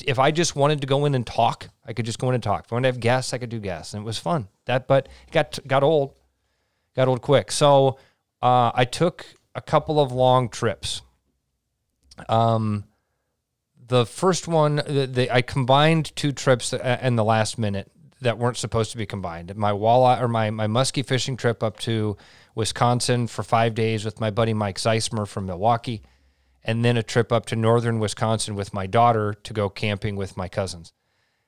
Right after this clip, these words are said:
And man, that windshield time was awesome. I drove to Duluth, Minnesota, then drove to Ontario, then drove back to Duluth,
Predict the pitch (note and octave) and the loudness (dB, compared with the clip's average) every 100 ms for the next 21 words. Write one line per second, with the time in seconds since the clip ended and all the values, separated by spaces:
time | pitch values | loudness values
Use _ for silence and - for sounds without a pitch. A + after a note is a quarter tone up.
0 | _ _ A2 A#2 C3 B2+ A2 A#2 B2+ - | _ _ 0 4 4 2 2 2 2 2
1 | B2 G#2+ A#2+ A#2 A2+ A2 G#2 - - G#2+ | 0 0 0 2 2 2 0 -2 -2 -2
2 | G#2+ G#2+ E2+ G2+ A2 B2 B2 C#3 A2+ G#2 | 0 -4 -8 -6 0 0 0 -4 -4 -4
3 | A2 B2 - B2+ C3+ - A2+ G#2+ A2 _ | -2 -4 -4 -4 -2 -2 -2 -2 -8 _
4 | _ _ G2 G#2 G#2 A#2+ A#2+ B2+ B2 A2+ | _ _ -6 -4 2 2 2 2 0 0
5 | B2 A2+ G#2+ G#2 G#2+ _ _ _ - G2+ | 0 0 -2 -4 -6 _ _ _ -16 -8
6 | G2+ F2 A2 B2 - C3 B2+ A#2+ A2+ G#2+ | -8 -2 0 0 -2 -4 0 0 0 -4